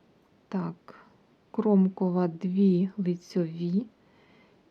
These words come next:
Ці петелечки потрібно прив'язати виворітніми петельками за передні стіночки.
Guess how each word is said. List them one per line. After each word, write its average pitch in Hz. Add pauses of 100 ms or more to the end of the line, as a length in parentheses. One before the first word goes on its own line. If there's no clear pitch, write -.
(120)
Ці 226
петелечки 185 (280)
потрібно 196
прив'язати 196 (180)
виворітніми 180 (1700)
петельками 220
за 208 (640)
передні 208
стіночки. 190